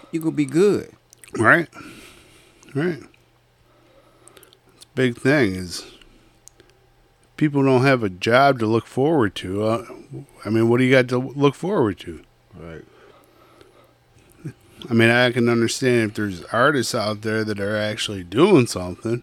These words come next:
Speaker 1: Man, shit.
Speaker 2: But, but they gotta be making money too.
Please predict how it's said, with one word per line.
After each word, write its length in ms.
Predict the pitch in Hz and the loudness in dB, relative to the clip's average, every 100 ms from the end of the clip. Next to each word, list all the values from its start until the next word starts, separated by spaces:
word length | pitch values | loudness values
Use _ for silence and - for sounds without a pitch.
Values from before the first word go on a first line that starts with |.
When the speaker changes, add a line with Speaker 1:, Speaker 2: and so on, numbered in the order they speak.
| _ - | _ -20
Speaker 1:
Man, 680 | 76 143 151 156 73 76 76 | -16 -14 -14 -14 -16 -18 -18
shit. 420 | - - 57 - _ _ _ _ _ _ _ _ _ _ - - _ _ _ _ | -20 -20 -20 -20 _ _ _ _ _ _ _ _ _ _ -16 -16 _ _ _ _
Speaker 2:
But, 420 | 110 107 101 101 | -6 -4 -6 -8
but 140 | 107 107 | -8 -2
they 80 | 113 | 2
gotta 180 | 117 | 2
be 120 | 110 107 | 2 2
making 380 | 110 117 107 107 | 2 2 2 4
money 300 | 117 107 90 | 4 2 0
too. 320 | 131 107 | 0 0